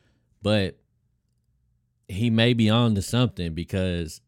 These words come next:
they starting to, I'm starting to get this feeling where, like, maybe they might turn the corner. And it was really good to see, uh,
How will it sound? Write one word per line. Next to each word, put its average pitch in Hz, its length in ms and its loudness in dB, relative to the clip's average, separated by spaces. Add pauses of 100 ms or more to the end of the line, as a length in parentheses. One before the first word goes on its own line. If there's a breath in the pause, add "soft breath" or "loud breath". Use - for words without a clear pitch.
(440)
they 101 240 -4
starting 110 500 -4
to, 101 100 -4 (380)
I'm 92 140 -8
starting 127 320 0
to 120 40 -2
get 117 220 -2
this 104 220 -4
feeling 117 500 2
where, 90 300 -2
like, 87 340 -6 (300)
maybe 98 340 -2
they 98 140 -4
might 95 260 -4
turn 98 240 -4
the 85 80 -4
corner. 92 460 -6
And 85 260 -8
it 87 120 -6
was 101 180 -4
really 107 260 -4
good 101 240 -2
to 90 80 -6
see, 85 340 -6
uh, 80 300 -6